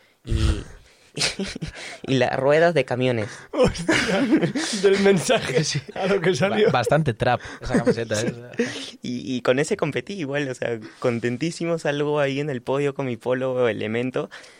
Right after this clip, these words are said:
Speaker 1: y
Speaker 2: Tienes que mandarnos una foto de ese polo
Speaker 1: <laughs> Ay.
Speaker 2: o de ese momento o de lo que sea, nos tienes que mandar algo para las redes.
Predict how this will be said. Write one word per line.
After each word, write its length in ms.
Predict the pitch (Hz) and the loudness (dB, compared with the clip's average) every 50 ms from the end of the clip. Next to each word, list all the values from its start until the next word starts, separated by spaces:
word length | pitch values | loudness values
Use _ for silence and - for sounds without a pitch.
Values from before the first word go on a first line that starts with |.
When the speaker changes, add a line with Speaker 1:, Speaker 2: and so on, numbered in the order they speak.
| - - - | -20 -12 -6
Speaker 1:
y 420 | - 123 123 117 110 110 110 101 101 | -2 -2 0 0 -2 -2 -4 0 2
Speaker 2:
Tienes 260 | 123 139 - 208 175 | 4 4 4 4 4
que 100 | - 233 | 2 2
mandarnos 400 | 214 208 196 196 196 190 190 160 | 2 4 4 4 4 4 4 4
una 160 | 185 175 165 | 4 2 2
foto 260 | 139 175 180 - 190 185 | 4 2 2 4 4 4
de 60 | 185 | 4
ese 160 | 170 160 175 | 4 2 0
polo 240 | 160 147 185 190 196 | 0 2 2 4 6
Speaker 1:
<laughs> 100 | 208 208 | 6 6
Ay. 80 | 190 196 | 6 6
Speaker 2:
o 40 | 196 | 6
de 80 | 196 | 6
ese 140 | 190 165 196 | 6 4 4
momento 440 | 202 190 185 190 202 202 185 214 208 | 2 2 4 2 2 4 4 4 4
o 40 | 196 | 4
de 60 | 185 | 4
lo 80 | 180 | 2
que 100 | 170 170 | 0 0
sea, 200 | 156 139 180 196 | -2 -2 -2 -2
nos 140 | 175 - 151 | 0 -2 0
tienes 200 | 143 185 185 165 | 2 2 2 2
que 80 | 139 202 | 0 -2
mandar 260 | 175 170 165 170 170 | -2 -2 0 0 0
algo 200 | 170 170 170 160 | 0 0 0 0
para 160 | 156 165 160 | 0 0 0
las 100 | 160 160 | 0 0
redes. 340 | 165 165 165 165 151 - - | 0 0 -2 -2 -4 -8 -14